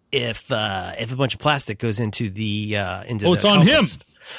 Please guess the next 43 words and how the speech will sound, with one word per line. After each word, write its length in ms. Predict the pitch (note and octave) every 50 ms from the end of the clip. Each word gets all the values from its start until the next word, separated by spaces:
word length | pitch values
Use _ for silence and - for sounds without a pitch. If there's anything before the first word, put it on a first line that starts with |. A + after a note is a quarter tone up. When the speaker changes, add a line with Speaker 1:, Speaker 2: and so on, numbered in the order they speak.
| - -
Speaker 1:
I 160 | - B2+ F#3
think, 220 | G#3+ - C4+ A3 -
I 100 | C#3 E3
think 140 | F#3+ G#3+ -
he's 200 | - E3+ F3+ -
gonna 160 | - F#3 D3+
get 180 | C3+ B2+ - -
notes 480 | A#2 D#3 G#3 F#3 - - - - - _ -
i-, 120 | - D3+ -
if 240 | C#3+ D3+ D3 C#3+ -
he, 220 | D#3 D3 D3 D#3
if 80 | B2+ -
he 100 | D#3 E3+
doesn't 200 | E3 D3+ C3+ A#2+
get 120 | G#2+ G2
it 80 | G2 -
right. 200 | G#2 G#2 F#2+ G2+
And 160 | B2+ C#3 E3
then, 240 | A#3 C4+ G#3+ F3+ E3 - -
so 140 | - - D#3+
then 240 | E3 B3+ C4+ A3 F3+ _ _
he 80 | -
just 200 | F3+ E3 F3+ - _
puts 160 | - B3 -
it 100 | D4+ A#3
down, 380 | - A#3+ A3 G#3+ A3 A3+ A3+ G#3+ _
you 80 | - F#3
know, 200 | G3 A#3 A#3 _ _ _ - - _ _
new 140 | E3+ A#3 C4+
dealer, 400 | A#3 A#3+ A3+ A3 A3+ A3+ G#3+ _ - C3+ -
and 100 | C#3 E3
then 60 | F3
he 60 | F3+ -
puts 180 | - F3+ -
a 100 | F3 D#3
passive-aggressive 540 | - D#3+ D3 - - D3 B2+ C3+ A#2 - A#2+
sign 280 | - - D3 C#3 C#3+ C3+
on 100 | C3 B2
there 120 | A#2+ A#2
that 120 | A#2 A2
says, 240 | - - A#2+ A2+ A2
"You, 220 | A2+ A2 A#2+ C3 B2+
you, 200 | _ C3+ B2+ B2+